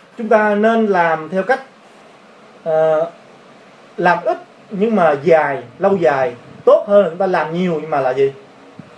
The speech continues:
Trong một khoảng thời gian ngắn. Ví dụ như chúng ta nói, ngày hôm nay tụng niệm cái là tụng niệm mà năm sáu trăm, ờ, ví dụ Subhanallah là cái ngàn lần, rồi Alhamdulillah cái ngàn lần,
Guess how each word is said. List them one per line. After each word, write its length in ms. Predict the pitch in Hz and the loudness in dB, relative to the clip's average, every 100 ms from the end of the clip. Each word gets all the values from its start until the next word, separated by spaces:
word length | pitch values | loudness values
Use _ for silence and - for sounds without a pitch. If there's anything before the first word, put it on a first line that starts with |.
| - - | -20 -6
Trong 120 | 170 | -6
một 60 | 160 | -4
khoảng 120 | 143 | -6
thời 60 | 156 | -4
gian 140 | 135 | -6
ngắn. 140 | 131 156 202 - - - - - - - - - - - - - - - - - - | -8 -10 -14 -20 -20 -20 -20 -20 -20 -20 -20 -20 -20 -20 -20 -20 -20 -20 -20 -20 -6
Ví 80 | 226 | 0
dụ 60 | 190 | 0
như 200 | 185 196 | 0 0
chúng 100 | 196 | 0
ta 160 | 180 | 0
nói, 160 | 196 220 - - | 0 -2 -6 -12
ngày 120 | 151 | -6
hôm 80 | 156 | -2
nay 140 | 180 170 | -2 -2
tụng 180 | 147 | -4
niệm 260 | 151 147 170 | -2 -2 0
cái 120 | 196 | 0
là 60 | 170 | 0
tụng 160 | 151 | -2
niệm 140 | 147 147 | -6 -2
mà 140 | 156 | -2
năm 280 | 151 196 202 | -2 0 0
sáu 200 | 196 196 | 0 0
trăm, 300 | 226 185 180 | 0 -2 -2
ờ, 440 | 180 175 170 165 - - | 0 0 0 -4 -10 -8
ví 120 | 190 | -2
dụ 80 | 180 | -2
Subhanallah 680 | 170 185 185 175 196 196 180 | -2 -4 0 4 4 4 2
là 100 | 160 | 0
cái 120 | 202 | -2
ngàn 240 | 196 156 143 | 0 0 2
lần, 240 | 143 127 - - - _ - | -2 -4 -18 -20 -20 _ -4
rồi 160 | 143 | -2
Alhamdulillah 540 | 160 170 214 196 185 214 | 0 0 2 2 2 2
cái 80 | 208 | 0
ngàn 240 | 175 151 | 0 0
lần, 180 | 143 | 0